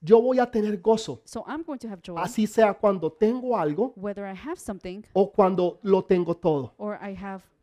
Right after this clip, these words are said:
Speaker 1: porque
Speaker 2: everything.
Speaker 1: mi gozo no está dependiendo de lo que tengo o lo que
Speaker 2: Because
Speaker 1: no tengo,
Speaker 2: my joy doesn't depend on what I have and don't
Speaker 1: sino
Speaker 2: have.
Speaker 1: que mi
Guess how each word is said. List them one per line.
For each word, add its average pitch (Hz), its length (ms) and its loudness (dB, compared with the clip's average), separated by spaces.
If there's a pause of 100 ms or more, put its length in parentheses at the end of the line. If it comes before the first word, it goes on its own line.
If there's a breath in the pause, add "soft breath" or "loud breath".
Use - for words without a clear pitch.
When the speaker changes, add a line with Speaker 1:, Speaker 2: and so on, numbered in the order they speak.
(100)
Speaker 1:
porque 220 340 10
Speaker 2:
everything. 202 180 8
Speaker 1:
mi 208 100 6
gozo 240 460 0
no 220 180 0
está 220 240 0
dependiendo 208 680 2
de 196 80 2
lo 185 160 -2
que 156 120 -6
tengo 233 380 2
o 208 60 4
lo 180 100 -2
que 214 80 -12
Speaker 2:
Because 165 140 -6
Speaker 1:
no 165 80 -6
tengo, 190 400 -4
Speaker 2:
my 247 200 -8
joy 294 220 -10
doesn't 254 240 -10
depend 240 220 -12
on 220 80 -12
what 208 100 -10
I 208 40 -14
have 214 200 -14
and 208 80 -14
don't 233 160 -10
Speaker 1:
sino 185 280 0
Speaker 2:
have. 180 100 -4
Speaker 1:
que 208 120 12
mi 190 180 2